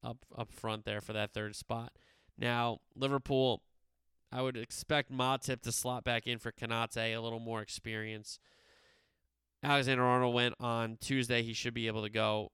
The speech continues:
now on Sunday, him and Robertson and Van Dijk, the rest of that defense. I would say Hendo and Fabinho and Thiago would be my midfield. I could see Keita maybe slipping in 'cause Naby Keita had a good,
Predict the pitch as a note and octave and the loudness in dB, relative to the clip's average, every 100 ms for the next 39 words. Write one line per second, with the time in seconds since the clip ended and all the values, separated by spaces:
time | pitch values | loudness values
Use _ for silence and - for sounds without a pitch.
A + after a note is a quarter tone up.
0 | _ A#2 A2+ A2+ A2+ A2 - C#3 C3+ B2+ | _ -4 -2 -2 -6 -8 -4 -2 0 2
1 | A#2+ A#2 A#2 A2 A2+ A2+ G#2+ A2 G#2+ G#2+ | 2 0 -2 0 2 2 0 -6 -6 -6
2 | G#2 A2+ A2+ A2 - _ _ _ _ _ | -2 0 0 -4 -16 _ _ _ _ _
3 | _ _ _ - A2+ A2+ - A#2 A2+ A2+ | _ _ _ -10 -6 -6 -2 0 0 -4
4 | - A2 A2 - - - _ _ _ _ | -4 -4 -4 -10 -18 -20 _ _ _ _
5 | - C3+ C3 D3+ B2+ D3+ F3 E3 D#3+ D#3 | 2 2 4 2 4 2 4 6 6 6
6 | C#3 C3+ B2+ C3+ C#3+ C3+ B2+ B2+ A2+ B2+ | 2 -4 -2 0 2 4 4 2 -4 2
7 | B2 B2 A#2+ A#2+ A#2 A#2+ A2+ A2+ B2 A#2+ | 4 4 4 2 0 -4 -4 -2 -4 -2
8 | C3 B2+ A#2 A2 - D3 C#3 - D3 C#3+ | 0 2 2 -2 -2 -2 -2 0 2 2
9 | C#3 C3+ C3+ B2+ - C#3+ C3+ C3+ C3+ C3 | 2 0 0 -2 0 2 2 0 0 -2
10 | A#2 A#2 B2 B2+ B2 C3 A#2+ A#2+ A2+ - | -6 -2 0 0 0 0 2 0 -4 -2
11 | B2 B2+ B2 | 0 0 -2